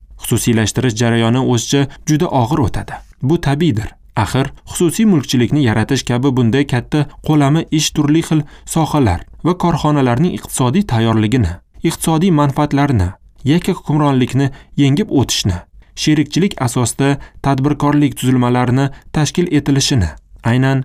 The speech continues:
shunday tashkiliy va moliyaviy munosabatlarni shakllanishini, yangi moliyaviy, ishlab chiqarish, xususiy o'zaro aloqalarni tashkil bo'lishini va manfaatlarni chatishib ketishini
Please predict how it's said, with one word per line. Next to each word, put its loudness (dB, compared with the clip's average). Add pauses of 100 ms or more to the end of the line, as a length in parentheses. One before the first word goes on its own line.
(160)
shunday 0
tashkiliy 0 (240)
va 0
moliyaviy 2
munosabatlarni 2
shakllanishini, 0 (420)
yangi 2
moliyaviy, 2 (260)
ishlab -2
chiqarish, 0 (240)
xususiy 0
o'zaro 2 (100)
aloqalarni 0
tashkil -2
bo'lishini 0 (340)
va 2
manfaatlarni 0 (240)
chatishib 0 (240)
ketishini 0